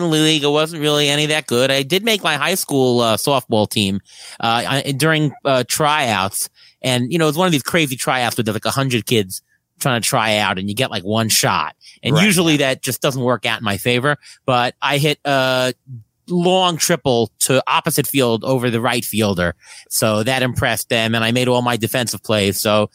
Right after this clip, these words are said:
Speaker 1: I made the team straight out pretty much.
Speaker 2: Nice.
Speaker 1: Um, yeah, you know, and, uh, now I, I,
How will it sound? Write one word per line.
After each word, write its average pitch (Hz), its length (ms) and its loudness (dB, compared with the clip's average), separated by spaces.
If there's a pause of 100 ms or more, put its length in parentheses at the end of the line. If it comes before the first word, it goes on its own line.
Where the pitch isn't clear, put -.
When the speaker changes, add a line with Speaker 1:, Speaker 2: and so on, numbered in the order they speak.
(180)
Speaker 1:
I - 60 -2
made 180 220 2
the 160 60 4
team 180 220 4
straight 160 300 0
out 180 220 0
pretty 120 240 0
much. 107 320 0
Speaker 2:
Nice. 143 420 0
Speaker 1:
Um, 117 600 0
yeah, 165 500 0
you 165 120 -2
know, 147 220 0
and, 170 260 -2
uh, 175 180 2
now 196 180 0
I, 190 200 0
I, 156 140 -2